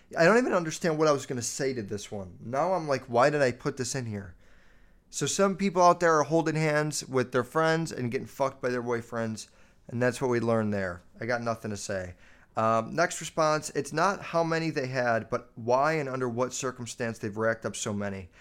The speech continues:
and whether there's a tendency there that will continue. Definitely painting little figures down their car fender is a bad sign." Dude,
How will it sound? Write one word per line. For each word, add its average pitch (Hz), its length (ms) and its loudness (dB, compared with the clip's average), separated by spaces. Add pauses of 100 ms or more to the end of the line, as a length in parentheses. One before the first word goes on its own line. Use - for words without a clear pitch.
(220)
and 113 200 -4
whether 160 240 2
there's 147 260 -2
a 127 60 -10
tendency 156 540 -6
there 135 220 0
that 120 180 -6
will 117 80 -6
continue. 107 640 -8 (360)
Definitely 175 500 0
painting 156 520 -6
little 151 180 -2
figures 139 440 -6
down 127 240 -2
their 120 120 -4
car 131 360 -6
fender 120 420 -6
is 110 160 -8
a 107 60 -6
bad 107 360 -2
sign." 98 420 -8 (1900)
Dude, 123 280 -2